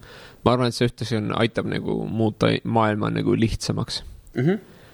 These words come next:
Speaker 1: Et see nagu
Speaker 2: No
Speaker 1: lihtsustab
Speaker 2: seda ma
Speaker 1: maailma
Speaker 2: panengi
Speaker 1: enda
Speaker 2: silmas.
Speaker 1: jaoks ja siis sa
Speaker 2: Väga
Speaker 1: tunned
Speaker 2: keeruliste
Speaker 1: ennast nagu
Speaker 2: sõnadega täpselt seda
Speaker 1: turvaliselt.
Speaker 2: mõtlesin.
Speaker 1: Jah.
Speaker 2: <laughs> Ja tähendab, isegi kui su,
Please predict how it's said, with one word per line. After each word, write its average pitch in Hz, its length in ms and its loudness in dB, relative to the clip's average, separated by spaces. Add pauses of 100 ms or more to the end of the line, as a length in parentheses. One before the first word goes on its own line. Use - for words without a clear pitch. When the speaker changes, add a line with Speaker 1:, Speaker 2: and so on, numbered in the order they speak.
(140)
Speaker 1:
Et 127 100 2
see 123 140 4
nagu 117 140 2
Speaker 2:
No - 20 4
Speaker 1:
lihtsustab 135 240 2
Speaker 2:
seda 170 160 2
ma 156 80 2
Speaker 1:
maailma 127 280 2
Speaker 2:
panengi 131 120 0
Speaker 1:
enda 117 60 2
Speaker 2:
silmas. 110 160 2
Speaker 1:
jaoks - 100 -8
ja 110 60 -4
siis 107 180 -4
sa 110 140 2
Speaker 2:
Väga 135 140 4
Speaker 1:
tunned 127 120 2
Speaker 2:
keeruliste 117 240 2
Speaker 1:
ennast 107 140 -6
nagu 110 100 0
Speaker 2:
sõnadega 98 260 0
täpselt 101 260 -2
seda 110 120 4
Speaker 1:
turvaliselt. 95 540 0
Speaker 2:
mõtlesin. - 560 0 (100)
Speaker 1:
Jah. - 240 0
Speaker 2:
<laughs> - 60 -4 (920)
Ja 123 120 4 (100)
tähendab, 135 400 0
isegi 156 300 0
kui 107 100 -4
su, 107 140 -2